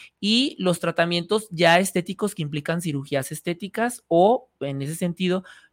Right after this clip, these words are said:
cirugías que llegan a implicar el cambio de sexo o una reasignación sexual de sexo, así lo llaman,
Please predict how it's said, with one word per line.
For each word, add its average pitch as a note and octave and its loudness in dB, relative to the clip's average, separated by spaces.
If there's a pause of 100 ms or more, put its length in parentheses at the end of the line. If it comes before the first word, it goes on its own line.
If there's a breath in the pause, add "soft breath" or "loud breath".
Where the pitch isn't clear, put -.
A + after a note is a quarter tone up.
(100)
cirugías D#3 0
que F3 -2
llegan E3 0
a E3 -2
implicar D#3 2
el C3+ -2
cambio C#3 -2
de D#3 -2
sexo G3 -4
o D3 -4
una C#3 -2
reasignación C3+ -6 (120)
sexual F#3+ 4 (600 loud breath)
de C#3+ 2
sexo, E3+ 2 (180)
así C#3 -4
lo C#3 4
llaman, E3 0